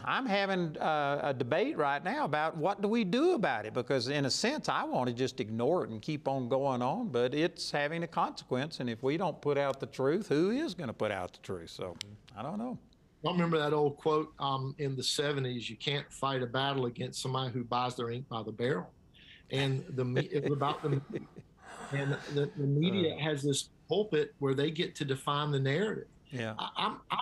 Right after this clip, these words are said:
Speaker 2: really think one thing y'all and, and all of our organizations ought to do, we've gotta teach our people to be more discerning.
Speaker 1: Mm.
Speaker 2: You know, stop watching this corporate media that's so intent on lying. Like
Speaker 1: Yeah.
Speaker 2: you said, they'll take stuff out of context like that.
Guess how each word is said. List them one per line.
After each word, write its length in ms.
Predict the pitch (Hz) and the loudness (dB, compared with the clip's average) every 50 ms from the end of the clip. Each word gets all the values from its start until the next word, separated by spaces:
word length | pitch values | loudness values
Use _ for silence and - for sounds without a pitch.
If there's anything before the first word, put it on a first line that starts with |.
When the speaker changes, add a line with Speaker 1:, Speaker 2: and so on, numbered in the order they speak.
| - - | -2 0
Speaker 2:
really 240 | 269 247 196 165 147 | 2 4 4 4 2
think 380 | - - 180 170 160 151 170 - - | 0 0 0 0 0 0 -2 -6 -4
one 220 | 160 156 156 165 | 0 0 0 0
thing 320 | 165 - 160 151 143 139 131 | 2 0 2 2 2 2 2
y'all 500 | 139 135 139 143 147 143 139 135 - - - | 2 2 2 2 2 0 0 -2 -4 -6 -10
and, 160 | 143 135 - - | -10 -10 -10 -8
and 140 | 143 143 143 | -6 -4 -2
all 300 | 147 156 165 185 180 170 | 0 0 2 2 2 4
of 80 | 143 | 4
our 240 | 139 135 127 123 - - | 2 2 2 0 -2 0
organizations 600 | 143 139 135 131 127 120 127 127 127 - 135 127 | 0 0 0 0 0 0 0 0 -2 -2 -4 -2
ought 200 | 131 131 123 123 | -2 -2 -2 -2
to 80 | 123 127 | -2 -4
do, 120 | 120 120 - | -4 -2 0
we've 180 | 147 208 247 - | 0 -2 0 0
gotta 200 | 311 254 196 - - | -2 -2 -2 -4 -4
teach 240 | - - 143 - - | -6 -6 -4 -2 0
our 100 | 143 135 | -2 0
people 300 | 135 - 139 135 - 127 | 0 -2 -4 -2 -2 -6
to 60 | 123 | -4
be 120 | 117 127 127 | -2 -4 -2
more 180 | 123 123 120 117 | -2 -4 -4 -4
discerning. 500 | 117 - - - 131 139 156 147 - - - - - - - 117 | -2 -2 0 0 0 0 0 -2 -4 -8 -14 -20 -20 -14 -10 -8
Speaker 1:
Mm. 120 | 98 92 | -6 -2
Speaker 2:
You 40 | 147 156 | 0 2
know, 60 | 147 | 2
stop 420 | 135 - - - 160 190 - - - | 2 0 0 0 0 -2 -2 -4 -4
watching 400 | 190 175 196 214 220 - 202 170 | 0 0 0 0 0 -2 -2 0
this 160 | 143 135 - | 0 -2 -2
corporate 460 | - - - 156 156 - 151 - - | -4 0 0 0 0 0 -2 -4 -2
media 320 | 135 131 151 165 165 151 127 | 0 0 0 2 2 0 0
that's 180 | 117 117 - | 0 0 0
so 360 | - - 151 143 160 165 160 - | 0 2 2 2 2 2 0 0
intent 480 | - 143 127 131 - - - 160 165 160 | -2 -4 -4 -4 -4 -4 -2 -2 0 0
on 160 | 143 127 120 | 0 0 0
lying. 400 | 120 123 127 135 165 196 180 76 - - - - - - - - | 0 0 2 2 0 0 -2 -6 -12 -14 -16 -16 -18 -12 -6 -2
Like 160 | 156 196 196 | -2 -2 0
Speaker 1:
Yeah. 80 | 110 180 | 0 0
Speaker 2:
you 40 | |
said, 320 | - - - 190 185 160 127 | 0 2 2 2 0 0 2
they'll 160 | 131 170 214 | 0 0 0
take 260 | 214 - - 170 - - | 0 -2 -4 -4 -6 -8
stuff 320 | - - 165 160 156 - | -6 -2 -2 -2 0 2
out 140 | 160 156 151 | 0 2 0
of 80 | - - | 0 -2
context 580 | - 156 156 156 151 - 170 165 160 - - | 0 0 0 0 0 -2 -4 -4 -4 -4 -2
like 240 | 143 139 135 135 - | -2 -2 -2 -2 -2
that. 300 | - 139 151 165 170 - | -2 0 0 0 0 -2